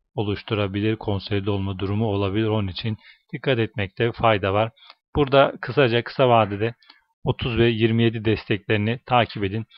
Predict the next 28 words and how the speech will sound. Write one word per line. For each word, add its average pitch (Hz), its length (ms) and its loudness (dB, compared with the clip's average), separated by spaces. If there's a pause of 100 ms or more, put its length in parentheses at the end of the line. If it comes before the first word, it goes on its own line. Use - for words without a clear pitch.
(240)
Bu - 60 -10
seviyelerden 113 800 4
dönüş 113 280 2
olma 110 260 2
ihtimali 107 460 -2
yüksek 107 320 -2
arkadaşlar. 101 720 -2
Dönüş 110 300 0
dediğimde 120 320 0
tutup - 280 -10
tekrardan 113 500 0 (340)
kırk - 140 -8
sekize 110 340 0
gitmeyecekler 101 600 -6
arkadaşlar. 98 560 -6 (360)
Burada 117 180 2
yükselişler 113 640 0
yapacak, 107 400 0
tekrar 107 320 -2
geri 104 220 -4
satış - 360 -8
olacaktır, 107 500 -4
geri 107 220 -2
çekecektir. 107 560 -4 (360)
Bir 98 120 -6
dip 131 200 -2
bölgesi 107 440 2
oluşacaktır. 101 640 -4